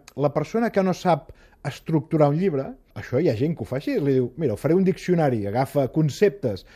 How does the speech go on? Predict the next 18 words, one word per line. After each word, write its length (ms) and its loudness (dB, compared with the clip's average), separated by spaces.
els 140 -10
posa 300 2
per 120 4
ordre 260 4
alfabètic 640 0
i 140 2
ja 100 4
pot 220 -2
construir 480 2
el 100 4
diccionari, 600 -2
no? 180 -6
Dona 260 6
un 140 6
ritme 360 6
que 100 2
és 120 2
llegidor 640 4